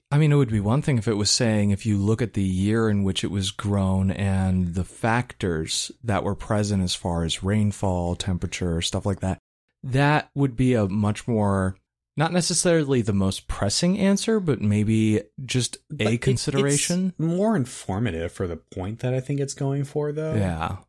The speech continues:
Speaker 2: Um,
Speaker 1: exactly. It's like, there are conditions that can happen that can impact the ageability of wines that have been known to either be consistently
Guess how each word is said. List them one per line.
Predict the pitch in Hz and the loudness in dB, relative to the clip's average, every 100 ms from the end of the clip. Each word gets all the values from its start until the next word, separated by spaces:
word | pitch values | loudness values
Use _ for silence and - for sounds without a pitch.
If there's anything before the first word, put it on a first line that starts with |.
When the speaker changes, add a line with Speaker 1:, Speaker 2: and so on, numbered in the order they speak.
| _ - | _ -4
Speaker 2:
Um, | 127 | -2
Speaker 1:
exactly. | 139 156 143 87 85 - | 2 2 2 -2 -4 0
It's | 117 - | 0 2
like, | 127 123 - _ | 2 2 -4 _
there | 123 139 135 | -2 2 4
are | 135 | 2
conditions | 135 139 139 147 175 160 | 2 2 2 2 2 2
that | 147 131 | 2 0
can | 127 | 0
happen | 95 98 - 95 | 2 0 2 0
that | 90 92 | 0 0
can | 95 92 | 0 0
impact | 107 104 - 101 92 90 - - _ _ | 0 0 0 -2 -4 -6 -10 -20 _ _
the | 113 107 | -2 0
ageability | 107 113 123 117 110 107 98 | 0 0 0 2 2 2 2
of | 92 | 0
wines | 95 95 95 92 - | 0 0 2 0 0
that | 104 92 - | 0 0 -2
have | - 120 123 - | -2 0 0 0
been | 131 | 0
known | 110 98 95 | 2 2 2
to | 107 | 0
either | 95 90 - 98 101 | 2 0 0 -2 -2
be | 85 92 | -2 -2
consistently | 95 90 - 143 - 120 - 107 98 95 | -2 -2 -2 -2 -2 -4 -4 -2 0 -2